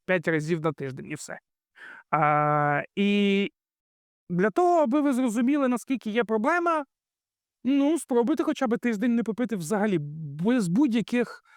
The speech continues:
там день народження, прем'єра, якась фігня. Літак летить.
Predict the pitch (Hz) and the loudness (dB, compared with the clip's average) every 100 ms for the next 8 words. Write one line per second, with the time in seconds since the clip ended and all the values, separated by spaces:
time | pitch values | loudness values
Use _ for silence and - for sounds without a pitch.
0 | - _ - 190 170 139 185 254 262 214 | -20 _ -2 0 0 0 0 2 2 2
1 | 277 196 226 240 220 214 226 160 233 233 | 2 2 0 0 0 0 0 0 0 0
2 | 208 190 214 220 226 233 - _ _ _ | -2 -4 -6 -2 -2 -2 -8 _ _ _
3 | _ _ _ _ _ _ _ _ _ _ | _ _ _ _ _ _ _ _ _ _
4 | _ _ - 180 220 185 165 - 170 160 | _ _ -2 0 0 0 -2 -2 -4 -4
5 | 170 | -8